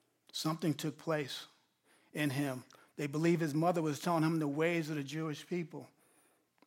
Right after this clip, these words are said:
And he chose his biological family over his adopted family. His choice changed the very direction of his life.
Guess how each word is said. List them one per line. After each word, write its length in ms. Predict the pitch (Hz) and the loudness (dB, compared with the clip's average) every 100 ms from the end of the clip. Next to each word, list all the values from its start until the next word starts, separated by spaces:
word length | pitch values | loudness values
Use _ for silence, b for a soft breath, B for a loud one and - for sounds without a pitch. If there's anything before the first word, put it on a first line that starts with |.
| _ - | _ -6
And 120 | 143 | 0
he 140 | 160 | 0
chose 760 | - - 202 220 202 180 165 - | 0 0 4 6 8 6 4 -4
his 200 | 165 147 | -4 -2
biological 800 | 143 170 165 175 185 180 165 151 | 2 2 4 4 2 0 -2 -4
family 440 | - 160 151 151 | 0 0 4 2
over 320 | - 156 156 | 2 -2 -2
his 220 | 147 160 151 | -4 -4 -4
adopted 520 | 131 151 156 - 143 | -2 -2 -2 -6 -12
family. 480 | - 185 135 156 147 b b b b b b b b b b b b b b | -10 -12 -12 -16 -20 b b b b b b b b b b b b b b
His 200 | - 156 | -2 -2
choice 680 | - - - 220 247 269 - - _ | -2 -4 0 4 6 4 0 -10 _
changed 500 | - 214 208 185 175 | 0 4 6 4 2
the 120 | 156 | 0
very 320 | 151 196 226 | 4 6 6
direction 520 | 190 185 175 190 - 165 | 4 4 4 4 4 2
of 140 | 156 | 2
his 160 | 139 123 | -2 -4
life. 480 | 143 139 110 - | -4 -4 -10 -20